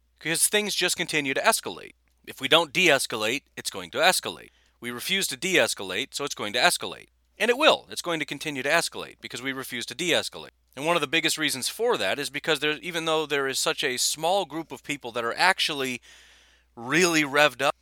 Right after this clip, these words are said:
everybody gets involved and makes it work, right?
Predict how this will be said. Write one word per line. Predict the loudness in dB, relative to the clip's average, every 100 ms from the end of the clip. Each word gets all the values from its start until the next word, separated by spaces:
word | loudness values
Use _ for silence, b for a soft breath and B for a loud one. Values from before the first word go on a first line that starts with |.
| _ 0
everybody | 2 4 2 0 0
gets | 0 -2
involved | -4 -2 2 2 0
and | -4
makes | -4 -4
it | -6
work, | -8 -12 -14 _ _ _ _ _ -4
right? | -2 -2